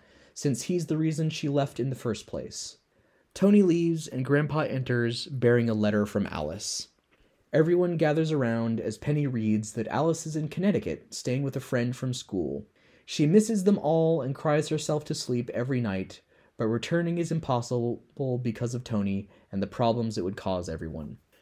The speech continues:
She promises to write every day, sometimes even twice, and tells everyone to take care. Upon hearing this, Grandpa picks up the phone and calls the sour-faced agent. If Alice can't come to them, he'll sell the house and they'll go to her.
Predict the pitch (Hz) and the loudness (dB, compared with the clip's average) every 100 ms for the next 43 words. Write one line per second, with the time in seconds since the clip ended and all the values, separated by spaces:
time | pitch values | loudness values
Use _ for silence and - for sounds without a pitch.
0 | _ - 143 135 175 185 165 190 - 170 | _ -4 -2 0 0 0 -2 -4 -2 0
1 | 147 139 139 - 131 139 135 110 101 98 | 2 0 -2 -2 -2 -2 0 0 0 -2
2 | - 120 113 120 120 120 117 107 98 95 | -2 -2 0 -2 -2 -2 -2 -2 0 -2
3 | 95 - - _ _ _ - 107 117 110 | -4 -12 -20 _ _ _ -8 -4 -2 0
4 | 110 104 101 92 - 107 101 - 87 78 | -2 -2 -2 -4 -4 -4 -4 -6 -6 -8
5 | 98 _ _ _ _ _ _ _ 131 - | -12 _ _ _ _ _ _ _ -12 -4
6 | 170 180 160 180 175 170 156 143 - 143 | -2 0 2 2 2 0 0 -2 -4 -2
7 | 131 135 139 139 139 - 139 147 - 127 | -2 0 0 0 -2 -6 -4 -4 -4 -4
8 | 120 107 101 107 - _ 104 107 127 123 | 0 0 0 -2 -8 _ -10 -4 0 2
9 | 127 - - 110 107 107 104 104 78 85 | 0 -4 -2 2 2 2 -2 -2 -6 -6
10 | 87 76 - _ _ _ _ _ _ - | -6 -10 -12 _ _ _ _ _ _ -4
11 | 110 - 151 185 185 - 175 175 - 175 | -4 2 4 4 2 -2 -4 -4 -4 -4
12 | 170 165 151 131 127 127 - 101 - 139 | -2 0 0 2 0 -2 -2 -2 0 0
13 | 147 135 117 117 117 - - 117 107 110 | 0 0 0 0 0 -4 -4 -4 -2 0
14 | 101 98 95 87 80 - | -2 -2 -4 -4 -6 -10